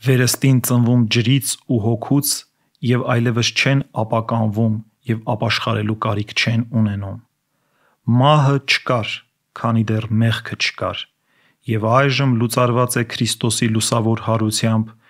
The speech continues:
և անարգվում է Աստուծո սուրբերի կողմից։ Ամենապատիր խաբեությունը,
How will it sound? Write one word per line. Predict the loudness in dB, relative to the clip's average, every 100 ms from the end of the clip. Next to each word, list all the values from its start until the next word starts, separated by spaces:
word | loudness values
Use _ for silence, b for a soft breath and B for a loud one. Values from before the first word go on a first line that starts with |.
| b b
և | -2 0
անարգվում | 2 2 2 0 2 2
է | 0 -2
Աստուծո | -4 -4 -4 -2 -2
սուրբերի | -2 -4 -4 -4 -4 -4
կողմից։ | -4 -4 -4 -6 -8 -12 _ _ _ _ _ _ _ _ _
Ամենապատիր | 2 4 4 4 2 2 0
խաբեությունը, | 0 0 0 2 2 2 0 2 2